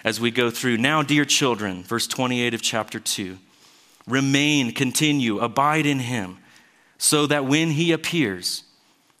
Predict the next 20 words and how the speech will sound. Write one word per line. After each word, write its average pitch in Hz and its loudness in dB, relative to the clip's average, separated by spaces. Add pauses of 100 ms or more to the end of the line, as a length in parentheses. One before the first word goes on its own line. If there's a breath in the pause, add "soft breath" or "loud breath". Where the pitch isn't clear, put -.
(120)
we 127 0
may 139 2
be 139 2
confident 139 -2
and 123 -6
unashamed 170 0
before 151 -4
him 117 -6
at 107 -4
his 107 -4
coming." 120 -6 (680 loud breath)
First 113 -4
proposition, 131 0 (240 loud breath)
if 151 2
we 151 4
know 156 2
that 135 2
he 170 2
is 156 2
righteous, 160 -2